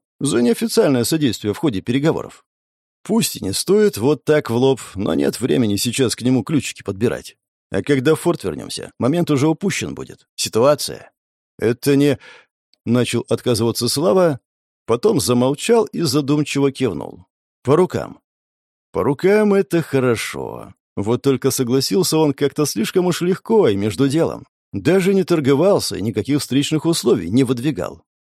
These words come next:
Будто не о двадцати тысячах разговор идет, а о бесплатном обеде в столовке.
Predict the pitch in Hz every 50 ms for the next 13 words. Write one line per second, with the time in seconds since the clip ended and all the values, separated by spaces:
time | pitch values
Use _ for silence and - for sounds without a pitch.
0 | _ _ _ _ - - 185 214 247 233 - - 214 220 214 208 202 202 202 190
1 | 165 180 190 - 196 196 - 214 208 - 233 - - 170 - 160 156 - 160 156
2 | 117 95 156 175 208 202 131 110 87 98 87 - 110 104 101 104 127 - - 135
3 | 151 143 - 156 160 175 175 170 127 85 82 - - - 143 127 85 - - -
4 | 67 - -